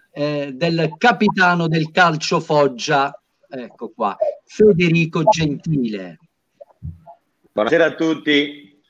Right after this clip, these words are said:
Speaker 1: Grazie, grazie. Poi in compagnia abbiamo Mario Ciampi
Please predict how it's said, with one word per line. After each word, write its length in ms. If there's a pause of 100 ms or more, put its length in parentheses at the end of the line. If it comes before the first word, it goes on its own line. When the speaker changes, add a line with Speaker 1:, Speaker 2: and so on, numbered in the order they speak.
(800)
Speaker 1:
Grazie, 600
grazie. 420 (300)
Poi 520
in 320
compagnia 680
abbiamo 680
Mario 540
Ciampi 800